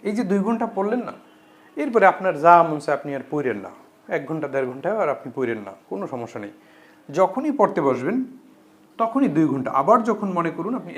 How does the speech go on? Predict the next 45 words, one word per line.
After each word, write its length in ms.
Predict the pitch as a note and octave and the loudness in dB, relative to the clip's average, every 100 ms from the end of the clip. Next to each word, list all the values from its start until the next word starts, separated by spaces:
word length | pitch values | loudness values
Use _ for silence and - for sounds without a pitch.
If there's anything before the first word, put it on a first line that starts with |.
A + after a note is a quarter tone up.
| E3+ | 2
এগারোটায় 380 | E3 E3 D#3+ D3 | 2 0 0 -4
পড়তে 180 | B2+ B2+ | -4 -6
বসেন, 180 | A2 - | -8 -8
টার্গেট 320 | A#2 E3+ G#3 G#3+ | -2 0 0 -4
থাকবে 160 | F3+ D3 | -4 -2
যে 60 | D3 | -2
আমি 80 | C#3 | -2
দুই 140 | D3+ | -2
ঘন্টা 180 | E3 D#3+ C3 | -2 -2 -2
পড়েই 240 | C#3+ F3+ | 0 0
উঠবো। 260 | D3+ G2+ G2 - _ _ _ _ _ - _ - | 0 -4 -12 -20 _ _ _ _ _ -20 _ -6
নিজের 260 | F3 G#3 B3 | -4 -4 -4
সাথে 160 | A#3+ A3 | -4 -2
নিজের 200 | F#3 E3+ C#3+ | -2 -2 -2
যুদ্ধ 160 | D#3 C#3+ - | -4 -6 -4
করা 120 | E3 D#3+ | -4 -4
হচ্ছে 160 | D#3 D3 | -10 -12
সবচেয়ে 280 | D#3+ - D3+ C#3+ | -14 -10 -4 0
বড় 120 | D3 C3 | 0 -2
জিহাদ, 240 | A#2+ A2 - - - _ - - - - | -6 -8 -10 -20 -20 _ -20 -20 -20 -16
এটা 120 | E3 E3+ | -6 -4
ইসলামেও 440 | F3 G3 G3 E3 | -2 -2 0 2
রয়েছে। 280 | B2+ G#2 - - _ _ _ _ - | 0 -2 -8 -18 _ _ _ _ -10
এরপরে 220 | A#3+ B3+ G3+ | 0 4 4
আপনি 120 | G3+ F3 | 2 2
মনে 120 | F#3+ F#3+ | 2 0
করেন 160 | D#3 D3+ | -4 -4
তিনটায় 340 | A3+ A#3+ A#3+ F3 | -4 -2 0 0
বসলেন, 300 | C#3 C#3 D3 B3+ - - - - | 0 -2 -6 -6 -8 -18 -14 0
আর 200 | E3 F3 | 4 4
এর 60 | E3 | 2
মধ্যে 160 | D#3+ D3 C#3 | -2 -2 -2
বসলেন 280 | C3 - G#2+ G#2 | -2 -6 -14 -14
না, 40 | G2+ | -8
কিন্তু 180 | A#3 A#3+ C#3 | -6 -4 0
যখনই 320 | D3+ D#3 B3+ | 0 2 -2
বসবেন 320 | C4+ G3+ E3 C#3+ C#3+ | 0 0 0 -2 -4
তখনই 280 | C3+ D#3+ C#3 | -4 -6 -6
দুই 100 | C3+ B2+ | -8 -6
ঘন্টা, 200 | A#2+ B2+ - | -6 -6 -8
এই 60 | A#3+ | -6
টেন্ডেন্সিটা 440 | F#3 D#3+ D3+ C#3+ B2 | -6 -4 -6 -6 -8
আপনার 160 | - B2+ | -6 -8
মধ্যে 160 | B2+ C#3+ | -6 -6
আপনি 120 | C#3+ | -6